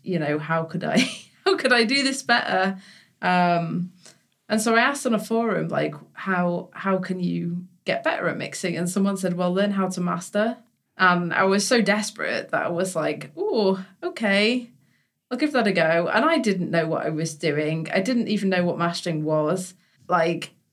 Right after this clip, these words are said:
I had no idea. I'd never seen in a mastering studio. Like, it was just, it was somewhere where you sent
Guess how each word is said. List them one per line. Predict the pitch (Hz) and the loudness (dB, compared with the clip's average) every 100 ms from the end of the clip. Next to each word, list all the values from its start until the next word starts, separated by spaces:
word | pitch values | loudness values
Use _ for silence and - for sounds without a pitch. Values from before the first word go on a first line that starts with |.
| _ _ | _ _
I | 180 | -2
had | 208 202 | 2 4
no | 196 190 | 4 4
idea. | 175 175 175 165 | 4 4 2 2
I'd | 165 | 2
never | 196 214 214 185 | 2 4 2 0
seen | - 190 180 | 2 2 2
in | 165 | 0
a | |
mastering | 165 170 - 170 160 | -2 -4 -4 -4 -4
studio. | - 175 170 165 160 156 160 160 - - - - - _ 160 | -4 -2 -2 0 2 2 0 -4 -10 -20 -20 -20 -20 _ -2
Like, | 151 151 - - - _ - | 2 2 0 -10 -20 _ -4
it | 170 | -2
was | 185 185 | 0 0
just, | 185 180 - - - _ | 0 0 -2 -8 -16 _
it | 185 | 0
was | 185 202 | 2 2
somewhere | 254 254 226 202 185 190 185 - - _ _ _ | 2 4 4 6 4 4 0 -8 -16 _ _ _
where | 185 175 | 2 2
you | 185 185 | 2 -4
sent | - 214 202 - | 2 2 2 -2